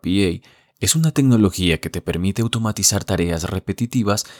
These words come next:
y basadas en reglas mediante el uso de robots de software, que interactúan con sistemas informáticos y aplicaciones de la misma manera que lo haría un ser humano. Estos robots son capaces de capturar datos, interpretar aplicaciones,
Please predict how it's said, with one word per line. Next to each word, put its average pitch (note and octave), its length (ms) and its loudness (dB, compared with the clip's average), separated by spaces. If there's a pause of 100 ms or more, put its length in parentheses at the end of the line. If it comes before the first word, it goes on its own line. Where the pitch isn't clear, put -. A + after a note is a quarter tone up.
(140)
y A2 120 2
basadas C#3 500 2
en C3+ 140 2
reglas A2+ 420 0
mediante D#2+ 460 -4
el F2 80 -4
uso B2 200 -2
de B2 200 -4
robots A2 480 0
de D3 100 -2
software, - 560 -2 (520)
que A#2+ 100 4
interactúan B2+ 580 2
con E3 180 -2
sistemas B2+ 540 2
informáticos F2 800 -4 (220)
y - 120 0
aplicaciones E2+ 640 0
de G2 100 -4
la E2 120 -4
misma A#2 260 -6
manera A#2+ 380 -4
que A2 120 -8
lo F#2+ 120 -2
haría G2+ 240 -2
un F#2+ 180 -4
ser E2+ 200 0
humano. - 420 -10 (300)
Estos A2+ 300 2
robots A2+ 540 0
son G#2+ 220 4
capaces F2+ 500 -2
de E2+ 100 -6
capturar D#2 560 -2
datos, F2+ 480 -2
interpretar F#2 640 -4
aplicaciones, E2+ 800 -4